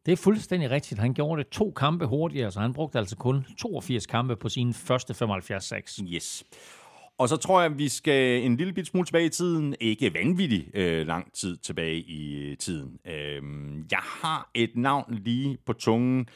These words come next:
Speaker 2: Øh, men kan du ikke bare lige, øh, hjælpe med et af de... Han har spillet, hvad har han spillet for, to eller tre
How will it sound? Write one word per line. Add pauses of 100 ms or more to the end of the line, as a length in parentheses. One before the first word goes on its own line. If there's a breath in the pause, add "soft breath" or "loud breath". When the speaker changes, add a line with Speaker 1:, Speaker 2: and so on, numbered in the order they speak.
(560 loud breath)
Speaker 2:
Øh,
men
kan
du
ikke
bare
lige,
øh,
hjælpe
med
et (320)
af (160)
de...
Han
har
spillet,
hvad
har
han
spillet
for,
to
eller
tre